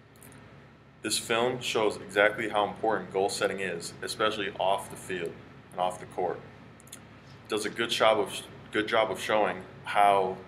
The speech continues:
important it is to communicate exactly what you want when you're setting the goals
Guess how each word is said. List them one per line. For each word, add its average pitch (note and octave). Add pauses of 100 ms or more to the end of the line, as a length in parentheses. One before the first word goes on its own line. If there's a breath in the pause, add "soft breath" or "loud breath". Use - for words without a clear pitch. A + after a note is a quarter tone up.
important A2+
it G2
is F#2
to -
communicate G2+
exactly G2+
what G2
you F#2+
want F#2+ (340)
when G2
you're F#2+
setting G2
the F2+
goals F2